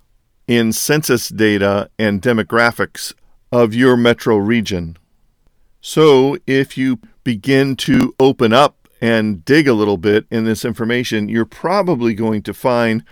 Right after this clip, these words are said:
some people that are at least from the region of your target, but it's also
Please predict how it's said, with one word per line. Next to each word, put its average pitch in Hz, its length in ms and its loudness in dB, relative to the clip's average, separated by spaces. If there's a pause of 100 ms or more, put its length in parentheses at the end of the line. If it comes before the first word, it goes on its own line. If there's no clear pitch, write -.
(280)
some 131 380 -2
people 117 560 -2
that 117 220 2
are 117 160 4
at 110 140 -8
least 147 400 -4
from 135 260 -2
the 117 120 0
region 107 760 -2 (100)
of 110 200 -2
your 101 160 -4
target, 98 540 -4 (540)
but 127 240 2 (400)
it's 131 320 -2
also 123 800 2